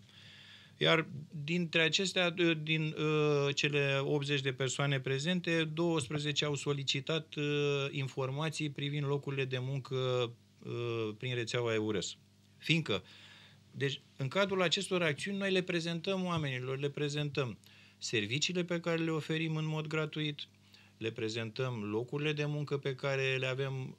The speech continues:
la momentul respectiv, uh, în baza noastră de date, ca locuri vacante, de asemenea, locurile de muncă pe care le avem, uh, prin rețeaua eures,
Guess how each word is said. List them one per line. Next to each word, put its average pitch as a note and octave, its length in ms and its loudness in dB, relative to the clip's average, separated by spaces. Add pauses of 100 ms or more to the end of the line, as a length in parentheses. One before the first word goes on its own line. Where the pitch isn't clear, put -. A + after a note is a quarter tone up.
(120)
la C#3 220 0
momentul C3 920 0
respectiv, B2 640 -2
uh, G2+ 80 -4 (280)
în C3 160 -2
baza C3+ 260 2
noastră B2+ 260 -2
de A#2 60 2
date, G#2+ 300 -2
ca A#2+ 140 -2
locuri G#2+ 540 -4
vacante, B2+ 680 -4 (400)
de B2+ 140 -2
asemenea, D#3+ 500 2
locurile D3+ 400 0
de C#3 120 0
muncă D3 300 0
pe C#3+ 140 -2
care C3+ 200 0
le C3 100 2
avem, C3+ 300 2
uh, B2+ 460 -2
prin B2 180 -2
rețeaua A#2 460 0
eures, G#2 520 0